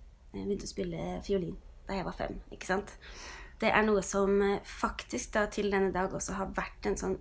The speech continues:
ubesudla greie. Og så har det kommet og gått litt sånn bølger av støy rundt det.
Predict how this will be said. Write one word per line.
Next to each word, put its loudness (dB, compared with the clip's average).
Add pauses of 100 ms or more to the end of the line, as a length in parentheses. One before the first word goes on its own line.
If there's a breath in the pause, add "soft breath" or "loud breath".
ubesudla 0
greie. 2 (720 loud breath)
Og 4
så 2
har 0
det 0
kommet 0
og -2
gått -2 (160)
litt -6
sånn 2
bølger 0
av 0
støy -2 (340)
rundt 0
det. 4